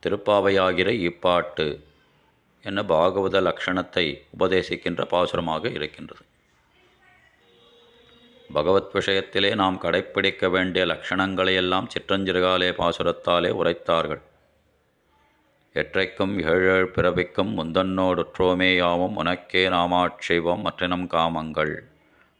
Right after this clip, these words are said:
மாற்று" என்று படிக்க. பாகவதர்களிடத்திலே நாம் கொண்ட வேண்டிய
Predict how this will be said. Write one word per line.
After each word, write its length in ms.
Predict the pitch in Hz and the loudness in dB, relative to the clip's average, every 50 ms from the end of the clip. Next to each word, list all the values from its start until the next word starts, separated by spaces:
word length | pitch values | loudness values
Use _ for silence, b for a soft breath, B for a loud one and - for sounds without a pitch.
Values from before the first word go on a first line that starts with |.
| _ _ | _ _
மாற்று" 560 | - 92 92 95 95 - - - 92 92 95 101 | 0 2 2 2 2 0 -2 -2 -2 0 0 -2
என்று 260 | - 82 76 78 - | -4 -4 -4 -6 -6
படிக்க. 340 | - - - - _ _ _ - _ _ _ _ _ b b b b b b b b b b b b b b b b _ _ _ _ _ _ _ _ _ _ _ _ _ _ _ _ _ _ _ - | -6 -8 -12 -12 _ _ _ -20 _ _ _ _ _ b b b b b b b b b b b b b b b b _ _ _ _ _ _ _ _ _ _ _ _ _ _ _ _ _ _ _ -2
பாகவதர்களிடத்திலே 960 | 73 73 82 90 95 101 101 101 101 98 98 98 95 95 - - 95 98 101 | 0 2 2 2 4 2 2 4 2 2 2 2 2 0 -2 0 0 0 2
நாம் 220 | 101 95 92 95 | 2 0 -2 -2
கொண்ட 300 | - 92 85 85 90 95 | -2 -4 -2 0 0 0
வேண்டிய 720 | 90 92 92 92 92 85 90 87 85 80 73 71 - - | 2 2 0 0 0 -2 0 2 2 2 0 -2 -6 -14